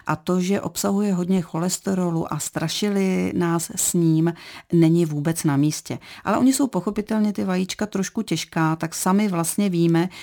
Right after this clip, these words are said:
že těch vajíček tolik nesníme. Takže ty vajíčka tepelně upravit a hlavně si na nich pochutnat.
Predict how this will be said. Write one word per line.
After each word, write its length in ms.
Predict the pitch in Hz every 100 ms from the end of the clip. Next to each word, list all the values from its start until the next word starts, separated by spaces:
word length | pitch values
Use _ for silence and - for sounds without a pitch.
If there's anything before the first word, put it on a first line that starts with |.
| -
že 80 | -
těch 200 | 165 196
vajíček 420 | 160 160 165 175
tolik 280 | - 170 175
nesníme. 540 | 165 147 - 160 151 - - - -
Takže 300 | 185 196 233
ty 200 | 233 220
vajíčka 460 | 196 190 - - - -
tepelně 480 | 202 - 254 247
upravit 580 | - - 202 190 175 165 -
a 60 |
hlavně 340 | 143 156 185 202
si 180 | -
na 100 | 175
nich 240 | 170 156 - _
pochutnat. 540 | - 175 269 - -